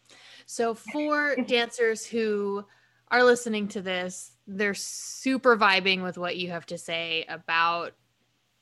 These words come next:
Speaker 1: you know, this stability and getting in, into all of these little pieces behind the movement, right? They're, they're with us. They're into it. They wanna go practice.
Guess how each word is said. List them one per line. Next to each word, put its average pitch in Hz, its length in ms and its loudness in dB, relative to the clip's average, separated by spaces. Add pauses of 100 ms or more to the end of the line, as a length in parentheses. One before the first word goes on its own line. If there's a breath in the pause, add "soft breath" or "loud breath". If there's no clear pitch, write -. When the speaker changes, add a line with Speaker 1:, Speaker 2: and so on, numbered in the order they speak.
(360)
Speaker 1:
you 202 100 -6
know, 185 120 -2
this 185 220 -4
stability 190 760 -2
and 175 120 -8
getting 185 280 0
in, 202 520 2 (520 soft breath)
into 233 800 2 (300)
all 214 360 4
of 208 100 -4
these 202 200 -4
little 208 280 -4
pieces 190 540 -6
behind 185 420 -4
the 175 40 -8
movement, 170 560 -12 (420)
right? 175 200 -12
They're, 175 300 -6 (460)
they're 214 240 2
with 202 240 0
us. - 480 -8 (240)
They're 196 160 -2
into 185 260 -6
it. 170 160 -8 (140)
They 208 220 4
wanna 240 240 4
go 220 140 4
practice. 185 840 -4